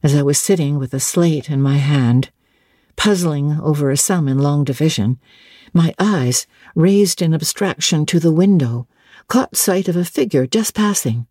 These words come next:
I recognized almost instinctively that gaunt outline, and when, two minutes after, all the school, teachers included, rose en masse, it was not necessary for me to look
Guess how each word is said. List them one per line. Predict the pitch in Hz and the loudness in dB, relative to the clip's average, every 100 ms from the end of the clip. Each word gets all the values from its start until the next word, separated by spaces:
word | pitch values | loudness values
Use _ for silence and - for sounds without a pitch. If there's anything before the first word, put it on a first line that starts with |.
| _ _ _ _ _ _ _ - | _ _ _ _ _ _ _ -4
I | 139 | -2
recognized | 120 151 123 113 120 110 - - | 0 -2 -2 2 2 0 -4 2
almost | 156 175 139 - | 2 2 -2 -2
instinctively | 113 120 - 175 214 135 120 117 | 0 -2 -2 0 0 -2 -6 -6
that | 113 101 101 - 139 | -6 -6 -8 -12 -4
gaunt | 156 139 107 101 - | 0 0 -2 -6 -6
outline, | 127 131 127 117 101 123 - _ _ _ _ _ _ _ | -6 -4 -4 -2 -2 -4 -8 _ _ _ _ _ _ _
and | 165 165 | 0 0
when, | 160 151 - _ - | 0 -2 -4 _ -2
two | 247 | 2
minutes | 208 196 135 123 - | 2 2 0 -4 -4
after, | 151 160 - 143 - _ _ _ - | -4 -4 -6 -8 -8 _ _ _ -4
all | 151 160 | -2 -2
the | 185 | -2
school, | 196 - 196 139 113 120 _ _ _ _ - | -2 0 0 0 -6 -12 _ _ _ _ 0
teachers | 226 208 165 147 156 | 0 2 -2 -4 -4
included, | 147 - 185 143 135 - - - | -4 0 0 0 -4 -6 -12 0
rose | 165 180 147 127 - - | 2 4 2 0 -4 -4
en | 151 156 | -2 0
masse, | 180 160 127 - - _ _ _ _ _ _ - | 0 0 -2 -6 -6 _ _ _ _ _ _ -4
it | 170 | 0
was | 175 170 | 2 2
not | 190 190 | 2 2
necessary | 170 165 160 - 151 135 131 | 0 2 0 0 0 2 0
for | - 139 | 0 2
me | 156 160 | 2 2
to | - | 0
look | 139 147 233 | 0 0 -2